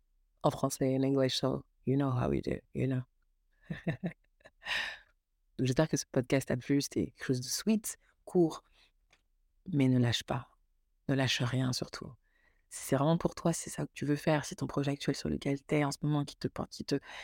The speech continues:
fait battre ton cœur, qui t'excite, qui te fait peur aussi, mais qui tu sais que c'est pour toi,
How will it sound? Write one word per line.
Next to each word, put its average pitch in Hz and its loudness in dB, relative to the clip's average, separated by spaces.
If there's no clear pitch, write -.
fait - 0
battre 135 0
ton 143 2
cœur, 147 2
qui - -12
t'excite, - -4
qui - -12
te - -10
fait 147 4
peur 180 2
aussi, 147 -2
mais 143 0
qui - -14
tu - -12
sais - -6
que - -8
c'est - -4
pour - -10
toi, - 0